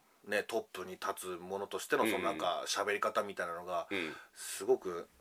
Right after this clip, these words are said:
Speaker 1: 分かりやすかったし、
Speaker 2: うんうんうん。
Speaker 1: あと、やっぱりバトルに入った時の、
Speaker 2: うん。
Speaker 1: パワーを出す感じというか。
Speaker 2: うんうんうん。
Speaker 1: でも伝わってくんのよ、その、
Speaker 2: うんうん。
Speaker 1: 能力が。
Speaker 2: うん。
Speaker 1: うん。だから本当にアニメーションと、
Speaker 2: うん。
Speaker 1: しっかりその、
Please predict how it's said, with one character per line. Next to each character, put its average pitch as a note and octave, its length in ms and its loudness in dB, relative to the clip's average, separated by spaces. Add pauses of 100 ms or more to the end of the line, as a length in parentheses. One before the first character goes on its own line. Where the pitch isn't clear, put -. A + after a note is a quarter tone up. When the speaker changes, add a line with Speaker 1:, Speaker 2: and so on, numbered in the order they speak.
Speaker 1:
分 F#2+ 160 4
か G#2 140 10
り G#2 60 10
や G2 60 10
す - 60 -2
か F#2+ 80 4
っ - 60 -4
た - 80 -14
し、 - 160 -6
Speaker 2:
う - 20 -2
ん F2 40 -2
う G2+ 40 2
ん E2+ 320 -4
う D#2 60 -6
ん。 - 40 4
Speaker 1:
あ G2 60 8
と、 G#2 540 6
や - 60 -2
っ - 20 -2
ぱ A#2 80 8
り - 40 6
バ - 120 10
ト C#3+ 120 8
ル A#2 60 6
に G#2+ 80 2
入 D#3 160 6
っ D3 40 -10
た C#3 120 -2
時 G3 300 0
の、 A#3+ 260 12
Speaker 2:
う C3+ 40 12
ん。 E2 220 2 (400)
Speaker 1:
パ B2+ 140 6
ワ A#2+ 120 10
ー - 20 8
を E2+ 120 4
出 F#2+ 160 2
す - 120 0
感 E2 180 -6
じ D#2+ 80 -14
と - 100 -14
い E2 40 -12
う E2 80 -12
か。 D#2+ 240 -8
Speaker 2:
う - 20 0
ん A2 40 2
う - 20 0
ん E2+ 40 -2 (800)
う F3 40 2
ん。 - 20 8
Speaker 1:
で E3+ 80 10
も D#3+ 80 0
伝 - 180 10
わ A3 120 12
っ A3 40 2
て G#3+ 80 2
く G#3 120 8
ん F3 80 2
の C3+ 40 6
よ、 A2 100 6
そ A#2 60 2
の、 G#2+ 220 2
Speaker 2:
う C3 40 -2
ん B2 40 4
う G#2 40 2
ん。 E2 260 -2
Speaker 1:
能 C#3+ 160 12
力 G#2+ 240 4
が。 - 180 -2
Speaker 2:
う A2+ 40 -2
ん。 E2+ 220 -2 (240)
Speaker 1:
う A2+ 80 -4
ん。 G2+ 300 4 (180)
だ A#2 120 2
か A#2+ 80 6
ら G#2+ 100 12
本 G3+ 180 6
当 G#3+ 120 6
に G3+ 160 8
ア C#3 80 8
ニ G#3 120 6
メ A#3 140 10
ー F#3 60 10
シ - 100 0
ョ G2 60 2
ン F2 100 -8 (140)
と、 A2+ 360 8
Speaker 2:
う A2 60 12
ん。 D#2+ 140 2
Speaker 1:
し - 200 -4
っ - 40 -20
か - 160 6
り D3 80 6
そ G2+ 100 -2
の、 F2 280 -4